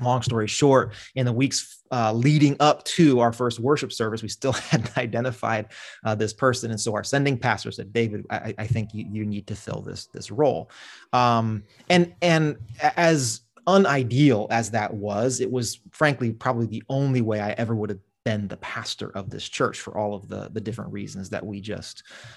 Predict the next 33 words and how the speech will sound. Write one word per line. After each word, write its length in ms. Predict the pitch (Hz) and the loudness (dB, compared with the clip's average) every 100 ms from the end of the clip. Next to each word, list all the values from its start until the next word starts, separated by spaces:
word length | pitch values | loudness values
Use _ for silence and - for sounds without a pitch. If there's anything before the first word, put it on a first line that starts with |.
| - | -14
uh, 120 | 107 98 | -8 -4
that 120 | 107 | -2
I 80 | 104 | -2
just 420 | - - - - | -4 -8 -12 -10
mentioned. 680 | 101 117 135 120 - 90 - - - - _ _ _ - | -4 -2 0 -2 -8 -16 -20 -20 -20 -20 _ _ _ 0
Um, 540 | 147 139 131 120 110 - - - _ 139 | 4 6 4 2 -2 -6 -18 -20 _ -6
and 160 | 123 | -2
man, 520 | 120 135 135 113 101 - _ - | -2 0 0 -2 -6 -14 _ -12
I 60 | 110 | -8
struggled 540 | - - 127 123 113 | -6 0 0 0 -4
hard 480 | - 120 131 139 131 | -2 2 4 4 4
with 260 | 123 113 | 0 -2
it 200 | 110 107 | -4 -6
for 320 | - 127 117 107 | -8 -4 -2 -2
a 60 | |
good 720 | 98 98 123 123 127 131 123 | -6 -6 -2 2 4 4 2
three 420 | - - 117 117 107 | -2 -6 -2 -2 -2
years 600 | 101 101 71 64 95 - | -6 -10 -10 -12 -12 -10
at 140 | 95 | -10
least. 640 | 98 95 90 - - - - _ _ - | -10 -12 -12 -12 -12 -14 -18 _ _ -8
Um, 460 | 107 101 95 92 92 | -6 -6 -6 -6 -2
like, 360 | 120 - - | -2 -2 -6
like 160 | 117 113 | -4 -4
hard. 640 | - - 110 104 78 80 _ _ | -8 -6 -4 -4 -6 -10 _ _
I, 160 | 117 127 | 0 2
I 80 | 127 | 2
still 220 | 123 175 | 2 4
wrestle 300 | 131 135 123 | 6 4 4
with 100 | 110 | -2
it 120 | 110 - | -4 -8
to 100 | 98 | -10
this 200 | 98 - | -10 -6
day. 400 | 113 98 - | -6 -6 -10